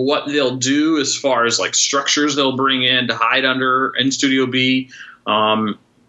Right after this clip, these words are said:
and, and the team amounts. But I think it's a really great idea. The venue doesn't go used very much throughout the day. So this is just one more way of Royal Caribbean kinda getting creative and coming up with these kinda, like, multi-purpose venues that we are kinda seeing more and more of.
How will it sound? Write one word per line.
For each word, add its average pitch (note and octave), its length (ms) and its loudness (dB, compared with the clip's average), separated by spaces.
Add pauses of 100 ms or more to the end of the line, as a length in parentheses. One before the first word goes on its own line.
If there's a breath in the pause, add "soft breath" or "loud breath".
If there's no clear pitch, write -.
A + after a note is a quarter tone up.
and, C#3 260 0
and C#3 220 2
the C3 80 0
team C#3 340 0
amounts. C3+ 680 -2
But A#2 340 -2 (400)
I C#3 80 -2
think C4+ 240 -2
it's - 180 -2
a A#2+ 140 -10
really G3+ 260 -2
great G3+ 240 -2
idea. F3 400 0
The D3 140 -4
venue D#3+ 400 -2
doesn't D3+ 440 -4
go C#3+ 200 0
used C3+ 500 -2
very A#2 220 2
much A#2 260 0
throughout A#2 300 0
the A#2 40 -6
day. B2 520 -2 (340 loud breath)
So - 180 -2
this E3 200 -2
is D#3+ 100 -2
just D3 220 0
one C#3 320 0
more C3+ 200 2
way C3 200 0
of A#2 80 -2
Royal B2 160 0
Caribbean A#2+ 240 0
kinda B2 180 -2
getting B2 200 -2
creative A#2 840 0
and A#2 120 0
coming C3 220 0
up A#2+ 100 -2
with - 100 -12
these A2+ 180 0
kinda, A#2+ 200 -2
like, A2+ 200 -2
multi-purpose A#2 1000 0
venues G#2 580 -2
that - 100 0
we G#2 100 0
are G#2 120 0
kinda A#2 260 -2
seeing A2 260 0
more A2 220 0
and G#2 100 -2
more A2 260 0
of. F#2+ 180 -2